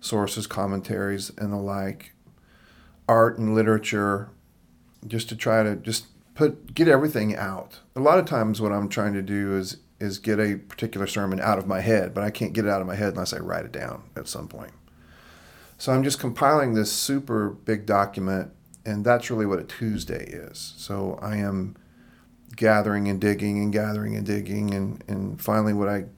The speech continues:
come out with at the end of a Tuesday is something that nobody wants to hear. It's, it's long, and a lot of it's wrong, but it's just all gathered up there in one giant document. And then I will, if there's time on that same Tuesday, I'll start to pare it down. Typically,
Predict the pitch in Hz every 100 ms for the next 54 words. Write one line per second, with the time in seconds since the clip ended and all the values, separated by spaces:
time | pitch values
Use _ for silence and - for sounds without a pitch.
0 | - - 104 101 101 104 104 104 98 -
1 | 104 107 95 95 113 110 110 101 98 95
2 | 90 110 95 92 95 92 - - - -
3 | - 107 110 104 98 98 - 82 85 -
4 | - - - 104 - - - - - -
5 | - 113 107 - 110 110 110 113 113 -
6 | 104 98 101 104 104 98 - - 101 101
7 | 101 113 123 - - - - - - -
8 | - - - - 104 101 - 113 - 107
9 | 107 104 104 107 104 104 - 104 98 98
10 | 104 104 98 104 101 92 98 101 107 101
11 | 98 - - 107 98 104 107 104 101 -
12 | - 104 110 107 104 104 104 95 101 95
13 | - 185 151 101 - 98 92 - 95 95
14 | 98 95 - 98 90 - - 101 95 -
15 | 104 98 98 101 - 123 151 101 98 95